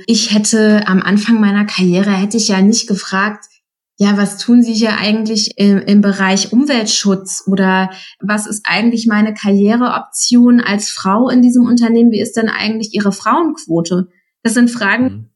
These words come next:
Speaker 1: die hätte ich gar nicht gestellt, aber die sind richtig und wichtig zu stellen. Aber damals war überhaupt nicht die Zeit dazu.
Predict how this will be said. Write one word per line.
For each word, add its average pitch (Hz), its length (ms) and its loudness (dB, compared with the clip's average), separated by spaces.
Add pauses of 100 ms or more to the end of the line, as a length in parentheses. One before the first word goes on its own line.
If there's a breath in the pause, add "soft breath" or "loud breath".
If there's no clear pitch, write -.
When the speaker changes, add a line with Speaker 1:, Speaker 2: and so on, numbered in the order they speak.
(120)
Speaker 1:
die 240 80 4
hätte 240 200 2
ich - 240 -4
gar 208 160 0
nicht 214 160 0
gestellt, 285 480 -4
aber 202 180 -2
die 202 160 -4
sind 208 300 4 (260)
richtig 247 380 0
und 202 180 2
wichtig 330 400 -2
zu - 120 -4
stellen. 202 560 0 (340 loud breath)
Aber 214 240 -2
damals 226 420 -2
war 214 140 -2
überhaupt 214 320 0
nicht 247 160 2
die 214 100 0
Zeit 214 400 -4 (300)
dazu. 202 680 -2